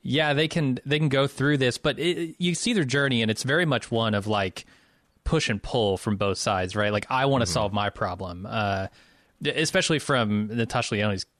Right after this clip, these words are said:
Speaker 1: uh, side, character side of the thing. She's like, you know, but she's a wrecking ball, right? She comes through people's
Speaker 2: Mm-hmm.
Speaker 1: lives, and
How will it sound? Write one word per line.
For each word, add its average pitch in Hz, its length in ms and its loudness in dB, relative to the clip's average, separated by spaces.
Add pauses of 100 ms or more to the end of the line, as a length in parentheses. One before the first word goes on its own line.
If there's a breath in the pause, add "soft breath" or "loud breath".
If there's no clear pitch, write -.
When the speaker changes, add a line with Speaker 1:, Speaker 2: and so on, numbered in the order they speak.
(180)
Speaker 1:
uh, 95 240 -2
side, 98 460 -2
character 104 360 -4
side 95 280 -2
of 92 100 -8
the 98 100 -6
thing. 92 420 -6
She's 120 260 -2
like, 101 300 -2 (520 soft breath)
you 190 240 -2
know, 135 120 2
but 120 100 0
she's 143 160 0
a 120 60 2
wrecking 104 320 -2
ball, 87 200 -8
right? 104 220 0
She 131 120 -2
comes 117 220 -4
through 107 100 -2
people's 104 260 -2
Speaker 2:
Mm-hmm. 104 60 -2
Speaker 1:
lives, 98 380 0
and 98 340 -4